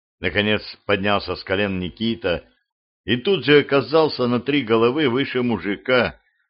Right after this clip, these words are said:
и втрое шире его в плечах. «Да не о том я», примиряющим тоном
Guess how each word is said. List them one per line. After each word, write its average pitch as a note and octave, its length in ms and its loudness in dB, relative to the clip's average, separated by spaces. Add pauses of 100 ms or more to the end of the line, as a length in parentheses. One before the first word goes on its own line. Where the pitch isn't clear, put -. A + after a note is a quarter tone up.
(160)
и F2 100 -4
втрое C#3 520 2
шире B2+ 500 -2
его A2+ 220 -2
в - 80 -14
плечах. - 640 -8 (1160)
«Да E2 120 -2
не G2+ 140 0
о A2 160 4
том G#2+ 400 2
я», G2 480 0 (420)
примиряющим G#2 840 0
тоном A2 440 2